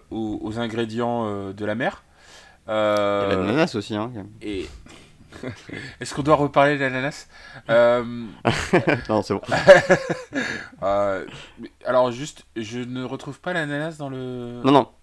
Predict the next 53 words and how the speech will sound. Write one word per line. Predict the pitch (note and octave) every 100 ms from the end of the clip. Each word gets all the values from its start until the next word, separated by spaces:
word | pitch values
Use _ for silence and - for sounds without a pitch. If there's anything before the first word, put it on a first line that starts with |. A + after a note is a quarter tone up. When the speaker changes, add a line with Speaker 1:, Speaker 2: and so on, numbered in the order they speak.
| -
Speaker 2:
non, |
ils | C3+
en | B2+
ont | B2
pas | C#3
mis, | C#3
mais | A2+ A2
je, |
Speaker 1:
Ah, | C3 B2
Speaker 2:
je | A#2
veux |
Speaker 1:
ok, | B2+
Speaker 2:
dire, | A#2+
c'est | G#2+
Speaker 1:
ok, | A2+
ok. | G#2
Speaker 2:
l'ananas, | G#2+ A2 B2
on, | B2
Speaker 1:
C'était | A2+
Speaker 2:
on |
Speaker 1:
une | G#2
Speaker 2:
en |
trouve | B2
Speaker 1:
blague. | C3 A2+
Speaker 2:
souvent | A#2+ A#2+
dans | A2
les, | G#2+
euh, | G2+
Speaker 1:
Ouais, | C#3 C#3 B2
ouais. | G2+ - -
Tu | -
vois, | E3
Speaker 2:
dans | G3
Speaker 1:
tu |
Speaker 2:
les | D4+
Speaker 1:
m'as |
Speaker 2:
sauces, | C#4
c'est | C#4 A#2
Speaker 1:
perturbé. | F3 -
Speaker 2:
relou, | A#2+
ces | A#2
trucs. | -
Speaker 1:
Juste | F3+ -
en | E3
nommant | D#3+ G3 G3
le | F3+
nom | D#3+ E3+
ananas, | D3+ D#3+ F3+ D#3 D#3 - -
Speaker 2:
<laughs> | - -
Speaker 1:
tu | C3+
m'as | B2
perturbé. | - C#3 D#3+ A#2+ A2+ - - - - - -
Euh, | A2 A2 A2